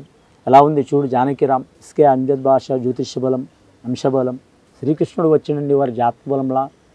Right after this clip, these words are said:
చాలా వరకు రాజయోగం ఉంటుంది వారి జాతక బలంలా, కలిసి వచ్చే అవకాశం ఉంటుంది,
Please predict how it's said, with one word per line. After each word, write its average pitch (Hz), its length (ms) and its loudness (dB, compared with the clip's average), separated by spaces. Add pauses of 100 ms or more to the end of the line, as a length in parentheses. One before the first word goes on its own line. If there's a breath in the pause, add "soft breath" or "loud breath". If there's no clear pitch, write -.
(220)
చాలా 143 200 4
వరకు 156 260 0
రాజయోగం 147 640 0
ఉంటుంది 139 260 -2
వారి 131 220 -2
జాతక 120 340 -4
బలంలా, 135 360 -4 (460)
కలిసి 135 200 -2
వచ్చే 165 180 -4
అవకాశం 143 500 2
ఉంటుంది, 139 400 -6